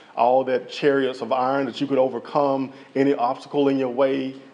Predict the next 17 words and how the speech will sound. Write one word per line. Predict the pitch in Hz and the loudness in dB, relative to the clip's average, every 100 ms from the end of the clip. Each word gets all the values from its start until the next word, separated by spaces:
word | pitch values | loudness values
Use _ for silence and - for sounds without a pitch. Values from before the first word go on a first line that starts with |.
| - | 0
anything | 156 151 151 143 | 2 2 2 2
that | 139 - | -2 -4
you | |
have | 135 135 131 | 0 2 2
on | 135 | 0
the | 123 | -4
job | 110 135 135 127 | 0 2 2 0
that | 113 | -6
you | 135 | 0
could | 135 | 2
overcome | 127 120 - 135 131 | 2 -2 -6 -4 -2
that, | 131 139 135 143 - - - | 0 0 0 -6 -16 -6 0
any | 147 | 0
bill | 113 131 151 156 | 0 2 2 2
that | 147 151 | 0 -4
you | 143 | -4
have, | 143 143 143 147 | 0 2 2 0